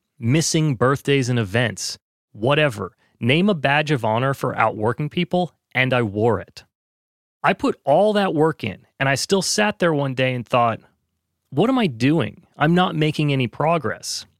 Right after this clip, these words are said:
It's because I didn't have focus. I hadn't defined what success was for me and what my future goals were. I was just working as hard as I possibly could and waiting for my career to happen to me as a reward for my relentless drive.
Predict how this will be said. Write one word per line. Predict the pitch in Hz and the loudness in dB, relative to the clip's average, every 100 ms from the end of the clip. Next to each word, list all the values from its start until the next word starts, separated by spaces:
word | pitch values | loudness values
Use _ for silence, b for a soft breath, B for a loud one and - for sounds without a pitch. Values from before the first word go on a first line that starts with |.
| _ - | _ -10
It's | - | -4
because | 175 214 | 0 2
I | 185 | 2
didn't | 165 175 | 2 0
have | 151 123 | 0 -2
focus. | - - 143 - 101 - - - _ _ | -4 -2 -2 -2 -8 -8 -10 -10 _ _
I | 143 | 0
hadn't | 170 240 | 2 2
defined | 202 165 - 143 143 160 151 | 0 -2 -2 0 0 0 -2
what | 139 | -2
success | - 131 - - 165 - | -4 -6 -4 -2 -2 -2
was | 135 120 104 | -2 -2 -2
for | - | -2
me | 120 131 135 127 - _ _ | 0 0 0 -6 -14 _ _
and | 127 | 0
what | 135 135 | 2 2
my | 131 | -2
future | - 123 120 | -2 -4 -2
goals | 95 143 180 160 117 | 0 0 2 -2 -6
were. | 107 - _ _ _ _ _ _ _ | -14 -16 _ _ _ _ _ _ _
I | 160 | 2
was | 214 | 4
just | 214 156 | 2 0
working | 147 170 - 190 - | 2 2 0 -2 0
as | 131 | -4
hard | - - 156 170 185 175 | -4 0 2 2 2 0
as | 151 147 | 0 0
I | 147 | -2
possibly | - 139 135 - 135 123 | -2 -2 -2 -2 -2 -2
could | 151 120 101 - | 0 2 0 -2
and | 131 120 | -2 0
waiting | 120 135 139 | 2 0 0
for | 143 | -4
my | 135 120 | -2 -4
career | - 131 135 151 147 | -2 0 2 2 2
to | 117 | -2
happen | - 170 170 156 | -2 -2 0 -2
to | 139 | -2
me | 139 127 | -2 0
as | 123 113 | 0 0
a | 120 | 0
reward | 113 104 147 202 180 131 | -2 0 2 2 0 -4
for | - 143 | -4 -2
my | 135 135 | 0 0
relentless | 131 131 120 120 127 117 - | 0 0 0 0 -2 -6 0
drive. | 127 143 107 - - | 2 2 0 -6 -18